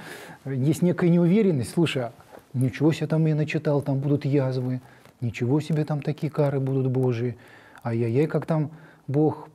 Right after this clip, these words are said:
попалит нечестивых». И тогда человек думает: «Слушай, а, а я вообще как-то вот, ну, не получается у меня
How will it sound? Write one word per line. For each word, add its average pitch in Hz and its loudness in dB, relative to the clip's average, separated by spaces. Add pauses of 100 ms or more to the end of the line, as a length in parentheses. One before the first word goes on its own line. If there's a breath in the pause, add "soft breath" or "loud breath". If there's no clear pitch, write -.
(200)
попалит 147 2
нечестивых». 143 -2 (360 loud breath)
И 131 -6
тогда 131 2
человек 139 2
думает: 123 0
«Слушай, 123 -4
а, 120 -6 (160)
а 131 -8
я 123 0 (680 loud breath)
вообще 127 -2 (800 soft breath)
как-то 127 -2
вот, 127 0
ну, 143 4
не 131 2
получается 147 0
у 170 4
меня 170 2